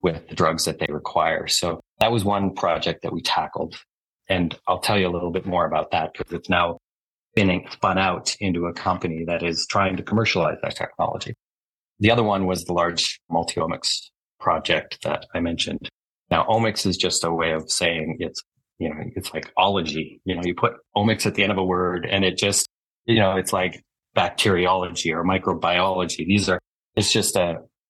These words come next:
term at the end of a word to, to, to give it some, some purpose. But omics is, so we've got genes, which are the letters that we call them,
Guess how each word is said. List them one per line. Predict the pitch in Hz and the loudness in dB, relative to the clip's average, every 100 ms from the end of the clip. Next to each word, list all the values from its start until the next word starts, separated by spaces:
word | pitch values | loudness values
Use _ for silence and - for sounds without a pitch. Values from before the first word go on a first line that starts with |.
| _ - | _ -4
term | - 95 87 | 2 2 2
at | - | 2
the | 90 | 0
end | 87 | 0
of | 82 | -2
a | |
word | 82 85 82 82 | -2 -4 -4 -4
to, | 82 78 | -2 -4
to, | 78 85 80 _ _ - | -2 -4 -6 _ _ -2
to | 98 | 0
give | 90 | 2
it | 85 | 0
some, | - 85 - - _ _ | -2 -2 -4 -10 _ _
some | 80 76 78 _ _ _ - | -4 -4 -6 _ _ _ -6
purpose. | - 101 80 - - - _ _ _ _ _ - | -2 0 0 2 0 -2 _ _ _ _ _ 0
But | 110 104 - - _ - | 4 4 2 -6 _ 0
omics | 123 143 117 - - - - - _ 95 | 4 4 2 0 -4 -2 -2 -4 _ 0
is, | 90 85 82 - _ _ _ - | 0 0 -4 -8 _ _ _ -4
so | - | 2
we've | 98 95 | 2 4
got | 135 90 | 2 2
genes, | 107 123 139 156 156 - | 4 4 6 4 0 -4
which | 107 - - - - - | -4 -2 -2 -4 -8 0
are | 107 101 95 95 | 2 4 0 -2
the | 92 90 | -2 0
letters | 95 95 95 92 - | 2 2 2 -2 -2
that | 92 - _ _ _ _ - | -6 -6 _ _ _ _ -2
we | 101 | 2
call | - 87 | 2 2
them, | 85 | 0